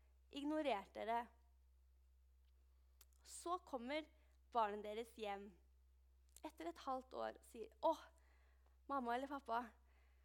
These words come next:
og jeg må, og jeg vet det lenge siden jeg har vært der, men jeg må bare fortelle dere noe, jeg må snakke med dere, hallo.» Da vil jo dere som foreldre, «Åh, hallo, velkommen, liksom, sett deg her nå. Dette har, yes, endelig.»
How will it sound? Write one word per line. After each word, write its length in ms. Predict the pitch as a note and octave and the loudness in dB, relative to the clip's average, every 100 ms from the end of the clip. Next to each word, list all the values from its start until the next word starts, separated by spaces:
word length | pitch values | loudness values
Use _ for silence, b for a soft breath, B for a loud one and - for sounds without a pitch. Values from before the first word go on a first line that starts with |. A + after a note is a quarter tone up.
| b b b - - - - | b b b -20 -20 -20 -4
og 120 | D#4 | 0
jeg 80 | D#4 | 0
må, 300 | C4 B3 C4 | 0 0 0
og 220 | C4 - D#4 | 0 0 2
jeg 80 | D4+ | 2
vet 140 | C4+ | 0
det 80 | D#4 | 0
lenge 160 | B3+ B3 | -2 -4
siden 80 | |
jeg 60 | C#4 | -6
har 40 | |
vært 140 | B3+ D#4+ | -6 -4
der, 60 | |
men 100 | D4+ | -2
jeg 80 | E4 | 0
må 300 | E4 F4 F4 E4+ | 0 0 0 0
bare 200 | - D4 - - | -4 -4 -10 -14
fortelle 300 | E4 C#4 B3+ | -10 -6 -2
dere 100 | B3+ | -2
noe, 120 | C4+ D4+ | -2 0
jeg 80 | D4 | 0
må 300 | D4+ D#4 E4 - - | 0 0 0 -4 -6
snakke 240 | D#4 B3+ | -6 -6
med 120 | A#3+ | -4
dere, 160 | A#3+ C4+ C#4 | -4 -4 -6
hallo.» 260 | C4 D4 D#4+ b b b b b - - - - - - - - - - - - - | -6 -6 -8 b b b b b -20 -20 -20 -20 -20 -20 -20 -20 -20 -20 -20 -18 -8
Da 140 | B3+ A#3+ | -4 0
vil 140 | A#3 | 2
jo 60 | D4 | 4
dere 180 | C#4+ B3 | 4 2
som 140 | B3 | -4
foreldre, 280 | B3+ A3 G#3 - | -2 -2 -2 -4
«Åh, 120 | D#4+ - G4+ | -4 -2 0
hallo, 300 | F4+ G4+ A4 - | 0 0 -6 -4
velkommen, 720 | F#4+ G4 - - E4 C#4 F#4+ G#4+ | -6 -6 -6 -2 0 0 2 0
liksom, 240 | - D#4+ | 0 -6
sett 320 | - F#4+ F#4 - | -2 0 0 2
deg 160 | F4+ E4 | 2 6
her 180 | - C#4 | 6 6
nå. 440 | B3+ B3+ C4 D#4 B3+ - B B B B - - | 2 0 8 10 10 6 B B B B -8 -4
Dette 440 | D#4 - - C#4+ C#4+ | -4 -6 2 2 4
har, 160 | A3+ A3 - - A#3+ | 2 0 -12 -8 -4
yes, 200 | - - - D#4 | -4 -8 0 2
endelig.» 540 | A#3 G3 B3 A#3 | 2 2 0 2